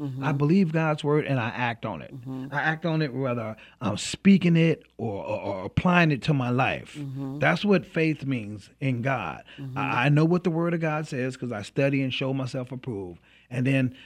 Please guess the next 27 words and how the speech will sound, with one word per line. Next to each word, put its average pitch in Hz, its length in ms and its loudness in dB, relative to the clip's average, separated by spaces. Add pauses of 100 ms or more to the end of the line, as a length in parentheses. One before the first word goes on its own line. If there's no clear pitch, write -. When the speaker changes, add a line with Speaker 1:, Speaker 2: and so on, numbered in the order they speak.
(120)
Speaker 2:
I, 98 80 -6
I, 92 320 -2
I - 40 -2
let 127 200 -2
it 113 140 -6
grow 139 240 2
up 147 160 0
in 101 100 0
me 117 120 0
'cause 113 180 -4
the 117 60 -2
word 131 280 2
is 143 160 -2
a 147 60 -4
seed. 123 500 -4
Speaker 1:
Mm-hmm. 135 400 -8
Speaker 2:
Faith 143 240 0
comes 139 220 0
by 135 160 2
hearing 143 260 4
and 120 80 2
hearing 131 160 2
that 127 140 0
word 127 180 0
of 131 60 -2
God. 120 280 -4 (120)
See, 139 160 2